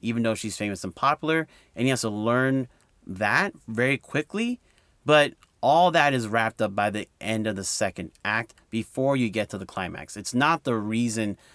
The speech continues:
that Din is able to overcome his main adversary. That has nothing to do with it. And so that's why I don't really think he has a,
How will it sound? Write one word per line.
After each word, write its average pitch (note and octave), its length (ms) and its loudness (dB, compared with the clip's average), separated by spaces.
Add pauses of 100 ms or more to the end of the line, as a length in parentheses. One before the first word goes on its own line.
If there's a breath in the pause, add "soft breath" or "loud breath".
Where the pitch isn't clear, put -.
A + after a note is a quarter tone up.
(220 soft breath)
that G#2+ 320 0
Din A2 220 0
is G2 240 -6
able G#2 240 -6
to - 80 -14
overcome F#2+ 680 -6 (400 soft breath)
his G#2 460 -4
main G#2+ 400 -2
adversary. F#2+ 720 -8 (280)
That A2 160 2
has A#2 140 0
nothing A2 240 0
to F#2+ 40 -4
do F#2+ 140 -4
with C#2+ 180 -12
it. A1+ 160 -18 (300 soft breath)
And B2+ 120 0
so E3+ 60 4
that's G3 200 4
why E3+ 140 6
I D3+ 60 2
don't D3 360 2
really C#3+ 280 2
think B2+ 240 0
he A#2 60 -2
has A2 200 2
a, - 80 -8